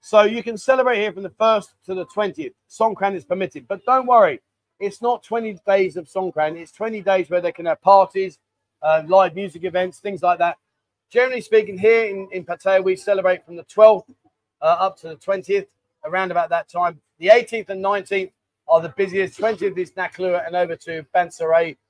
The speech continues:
Uh, but the eighteen, nineteen here, we'll have a party out here, eighteen, nineteen, but it's very, very busy. Uh, but the villages, they, when, when does,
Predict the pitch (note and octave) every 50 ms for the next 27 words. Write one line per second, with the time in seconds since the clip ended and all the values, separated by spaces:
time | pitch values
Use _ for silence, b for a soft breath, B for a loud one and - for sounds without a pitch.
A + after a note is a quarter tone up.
0 | _ _ _ - C#3+ D#3+ E3 D#3 D#3+ E3 E3+ G3+ A3+ A#3 A3+ - G#3 G3+ G3 G3
1 | F#3+ G3 F#3 - F3 E3 E3 F3+ F3+ E3+ E3 F#3+ G#3+ G#3+ G3+ F3+ D#3 - F3+ F#3
2 | F3+ E3+ - F3+ E3+ D#3+ D#3 E3+ E3+ E3 F3 F3+ F3 - E3+ E3+ E3 E3 E3 -
3 | E3 D#3+ D#3 E3 E3+ E3 _ - F3+ F#3 F3+ E3+ D3+ E3 D#3+ D3 D#3 D#3 C#3+ D#3
4 | D3+ C#3 _ _ _ _ _ _ _ - D3 D#3 D#3+ D#3 C#3 - - - - -
5 | - G#3 G3+ A3 C#4 C4+ B3+ - - G#4 G#4+ - A#3 A3+ A3 G#3+ G#3 A3+ A3+ G#3+
6 | G#3+ B3+ C4 B3 A#3 A3+ G#3 E3+